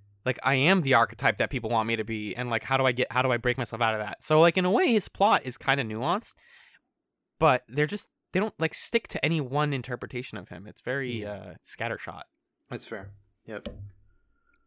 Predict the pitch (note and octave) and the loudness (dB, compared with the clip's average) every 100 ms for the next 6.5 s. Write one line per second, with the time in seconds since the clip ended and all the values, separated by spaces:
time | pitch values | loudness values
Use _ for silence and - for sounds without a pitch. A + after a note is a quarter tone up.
0 | _ _ _ _ - C#3+ D3 D3+ - D#3+ | _ _ _ _ -4 -2 0 0 -2 -2
1 | F3 F3 F3 E3+ E3+ F3+ F3+ F3 F#3 E3+ | 0 0 -2 -2 2 4 4 4 4 2
2 | - F3+ E3+ D#3+ D3 C#3+ C3 B2 D3+ D#3 | 0 0 2 2 4 4 2 2 2 4
3 | D3 C#3 - - B2+ D3+ C#3 D#3 C#3+ - | 2 0 -4 0 0 2 0 2 2 2
4 | D#3+ D#3+ D#3+ - - _ D3 C#3+ C#3 C3 | 0 -2 -6 -14 -20 _ -4 -2 0 2
5 | C3 C#3+ C3 F3 A2+ B2 A#2+ - B2 A#2 | 4 6 4 2 4 4 4 2 0 2
6 | - B2+ A#2+ B2+ | 2 4 6 2